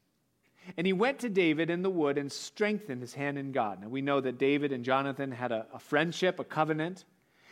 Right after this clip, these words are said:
And he said unto him, "Fear not, for the hand of Saul my father shall not find you, and you shall be king over Israel, and I shall be next to you.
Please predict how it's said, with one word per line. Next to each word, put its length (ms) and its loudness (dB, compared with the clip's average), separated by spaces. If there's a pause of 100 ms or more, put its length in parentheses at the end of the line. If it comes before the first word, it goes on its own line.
(180)
And 100 2
he 60 2
said 240 4
unto 200 2
him, 200 0
"Fear 340 -2
not, 320 2
for 100 -4
the 120 0
hand 320 -2
of 100 -4
Saul 300 2
my 160 0
father 400 0
shall 220 -6
not 240 -2
find 360 -2
you, 200 -8 (520)
and 120 -4
you 120 4
shall 320 4
be 140 2
king 280 -2
over 220 0
Israel, 520 -2
and 200 -6
I 260 2
shall 220 0
be 120 0
next 360 -4
to 80 -10
you. 200 -8